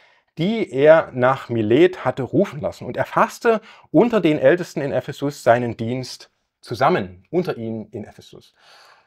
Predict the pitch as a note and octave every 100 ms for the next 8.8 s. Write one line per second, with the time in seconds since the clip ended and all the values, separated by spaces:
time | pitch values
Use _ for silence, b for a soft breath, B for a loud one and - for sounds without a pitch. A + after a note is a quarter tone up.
0 | b _ D3+ C3 C3+ D3 G#3 - D3 D#3
1 | F#3 D3+ - A#2+ D#3+ C#4 C4+ G#3+ F#3+ F#3
2 | A#2+ E3 G3 - G#2+ A2+ - G#3 C4 -
3 | G#3+ F3+ - F#3+ E3 - - _ D3 C3+
4 | B2+ A#2 A2+ A#2 E3+ A3 A3+ G#3+ C#3+ F#3+
5 | - E3 D#3+ D#3 C3 C#3 C3 A2 A#2+ B2
6 | - G#2+ - A2+ - - _ - - C3+
7 | B2+ - - F#2 F2 F2 _ _ _ _
8 | _ _ _ _ A2 A#2 D#3+ G3+